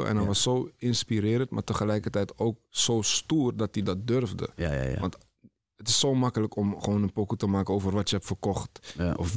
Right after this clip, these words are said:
Speaker 1: wie je hebt ge-, met wie je seks hebt gehad en whatever. Dus ik zag de echte definitie van stoer zijn is meer open zijn.
Speaker 2: Mhm.
Speaker 1: Is meer uit. En ik heb ook gezien dat doordat ik dat ben gaan doen,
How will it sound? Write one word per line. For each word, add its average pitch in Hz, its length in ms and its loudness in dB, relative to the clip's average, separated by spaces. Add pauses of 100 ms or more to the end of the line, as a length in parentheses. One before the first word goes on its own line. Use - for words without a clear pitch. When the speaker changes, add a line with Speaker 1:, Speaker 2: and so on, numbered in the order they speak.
Speaker 1:
wie 107 140 2
je 107 60 2
hebt 101 200 0
ge-, 92 760 2
met 98 180 0
wie 110 80 2
je 107 60 2
seks - 280 0
hebt 98 160 -2
gehad 92 200 -2
en 87 260 -2
whatever. 95 580 -2
Dus 90 300 -2
ik 139 140 -2
zag 135 300 0
de 101 200 -4 (200)
echte 123 320 0
definitie 113 500 0
van 104 140 -2
stoer 113 300 -2
zijn 101 220 0
is 95 160 0
meer 95 280 0
open 98 280 -4
zijn. 85 340 -14
Speaker 2:
Mhm. 78 300 0
Speaker 1:
Is 78 120 -2
meer 101 260 0
uit. 98 280 0
En 90 100 0
ik 95 100 -2
heb 117 120 -2
ook 131 160 -2
gezien 123 320 2
dat 110 120 0 (200)
doordat 113 320 0
ik 120 100 0
dat 110 160 0
ben 110 160 0
gaan 107 200 0
doen, 127 220 0